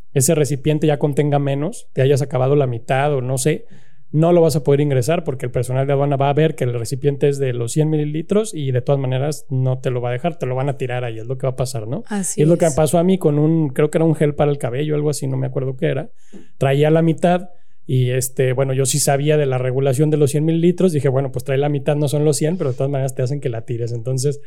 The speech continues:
Speaker 1: para que no, no les vaya a pasar también esa situación.
Speaker 2: Sí, eso es algo muy común. Eh,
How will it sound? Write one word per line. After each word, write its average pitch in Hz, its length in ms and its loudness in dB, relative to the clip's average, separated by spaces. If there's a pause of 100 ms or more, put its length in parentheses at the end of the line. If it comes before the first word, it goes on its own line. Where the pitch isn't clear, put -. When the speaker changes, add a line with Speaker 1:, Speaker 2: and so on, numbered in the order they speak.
(220)
Speaker 1:
para 131 220 0
que 131 100 -6
no, 131 360 -2
no 143 160 2
les 151 140 4
vaya 143 540 0
a 135 160 -4
pasar 131 320 0
también 127 280 -2
esa 127 140 -4
situación. 127 500 -10 (220)
Speaker 2:
Sí, 233 680 -2
eso 254 640 0
es 240 160 -2
algo 254 220 -2
muy 247 200 -2
común. 254 480 -2 (480)
Eh, 202 720 -2